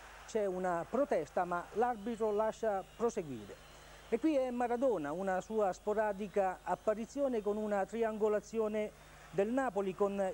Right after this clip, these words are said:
Caffarelli, eccolo qui, che tira ma senza fortuna.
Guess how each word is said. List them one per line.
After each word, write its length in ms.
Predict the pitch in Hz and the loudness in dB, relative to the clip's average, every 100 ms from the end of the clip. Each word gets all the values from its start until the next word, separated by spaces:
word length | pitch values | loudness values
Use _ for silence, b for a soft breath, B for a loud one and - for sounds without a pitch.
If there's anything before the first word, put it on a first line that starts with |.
| - | 0
Caffarelli, 800 | 240 226 262 220 190 165 196 233 - | 0 0 0 0 0 0 -4 -6 -6
eccolo 340 | 190 - 220 | -4 2 2
qui, 240 | - 277 254 - - - - - | 2 -2 -4 -10 -20 -20 -20 -2
che 240 | 220 196 - - | 0 0 -6 -4
tira 400 | 214 147 170 - - | -2 2 0 -2 -4
ma 220 | 190 185 - | -2 -2 -6
senza 380 | - - 262 247 | -10 -4 -2 -2
fortuna. 640 | - 202 - 107 95 - | -2 -4 -6 -12 -12 -16